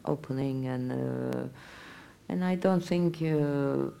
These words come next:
those countries that are accepted in Romania or Bulgaria had better,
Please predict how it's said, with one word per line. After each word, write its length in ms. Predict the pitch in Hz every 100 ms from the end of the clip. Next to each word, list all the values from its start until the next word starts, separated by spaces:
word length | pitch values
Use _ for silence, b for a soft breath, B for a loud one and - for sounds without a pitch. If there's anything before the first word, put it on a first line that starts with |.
| - - -
those 300 | 143 143 139
countries 500 | - 151 143 131 131
that 260 | 139 139 135
are 180 | 135 131
accepted 600 | - - 135 131 131 123
in 160 | 127 120 117
Romania 600 | 131 123 127 123 123 117
or 80 | 113
Bulgaria 800 | 113 117 113 120 120 120 120 117 B B B B
had 320 | - 151 139 -
better, 540 | 135 131 117 123 123